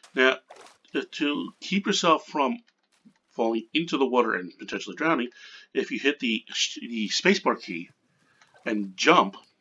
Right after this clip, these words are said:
which is what you normally do to get up a block. So if I'm here, hit the spacebar key, that's how I jump up.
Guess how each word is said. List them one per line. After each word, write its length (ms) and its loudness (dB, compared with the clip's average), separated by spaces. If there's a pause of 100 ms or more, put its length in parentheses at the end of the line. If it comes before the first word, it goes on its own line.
(120)
which 140 -10
is 60 -6
what 140 -6
you 80 -4
normally 240 0
do 160 -4
to 100 -4
get 240 -2
up 160 6
a 60 -2
block. 460 -2
So 160 -10
if 100 -12
I'm 160 0
here, 200 -2 (280)
hit 140 -10
the 160 -6
spacebar 260 -6
key, 160 -4
that's 220 -6
how 200 0
I 180 -6 (540)
jump 300 -4 (100)
up. 300 2